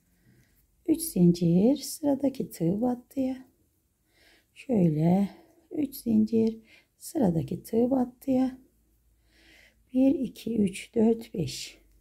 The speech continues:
Altı, şöyle yedi. Toplamda sekiz olacak arkadaşlar bu tığ battığımızın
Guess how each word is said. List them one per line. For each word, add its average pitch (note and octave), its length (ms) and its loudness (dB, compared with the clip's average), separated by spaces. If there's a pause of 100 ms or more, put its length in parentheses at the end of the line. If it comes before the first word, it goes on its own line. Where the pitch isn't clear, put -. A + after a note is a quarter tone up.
(1700)
Altı, G3 880 2 (3500)
şöyle D#3+ 520 -2
yedi. A3+ 920 2 (1200)
Toplamda D4 540 6
sekiz B3 440 -2
olacak F3+ 340 2
arkadaşlar F3+ 760 -2
bu B3 140 -4
tığ G#3 220 -2
battığımızın F3 800 -2